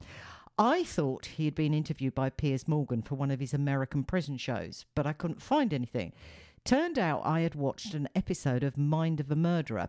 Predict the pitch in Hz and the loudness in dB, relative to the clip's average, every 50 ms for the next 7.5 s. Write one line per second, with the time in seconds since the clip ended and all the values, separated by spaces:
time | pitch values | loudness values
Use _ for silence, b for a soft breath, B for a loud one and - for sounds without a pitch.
0 | - _ - 147 139 - - - 151 143 - - 170 160 - - 151 147 139 - | -4 _ -2 -2 -2 -4 -6 -6 -4 -4 -4 -4 -6 -6 -4 -4 -4 -4 -4 -4
1 | - 147 139 - - 160 - - - 165 160 131 104 - B B B B B B | -4 -6 -6 -6 -8 -10 -10 -2 0 2 2 2 0 -2 B B B B B B
2 | B B B - 160 160 160 160 151 - 156 156 165 131 175 190 190 202 - - | B B B 0 2 2 2 2 2 2 2 2 4 4 4 2 2 0 -2 -2
3 | 123 120 123 113 - 151 135 123 120 123 127 123 107 - - 139 - - - 147 | -2 -2 -2 0 0 0 2 2 2 2 0 0 0 -2 -2 -2 -2 -2 -2 -2
4 | 135 135 - - - 147 131 135 135 135 143 147 120 104 101 104 - - - 139 | -2 -2 -2 0 0 0 0 0 -2 -2 -2 -2 -2 -2 -4 -6 -6 -4 -2 0
5 | 131 123 - - 160 127 - - 160 - - - 147 139 - - 139 131 120 110 | 0 0 0 -4 -4 -4 -2 -2 -4 -4 0 -2 -2 -2 -2 -2 -2 -2 -2 -2
6 | - 123 - - - 143 135 117 - - 127 151 139 131 131 135 123 - 127 123 | -4 -6 -6 -4 -4 -4 -4 -4 -4 -4 -2 0 0 2 2 0 0 0 0 0
7 | 127 120 - - 143 123 123 123 - - | 0 0 -2 -6 -8 -10 -10 -10 -14 -18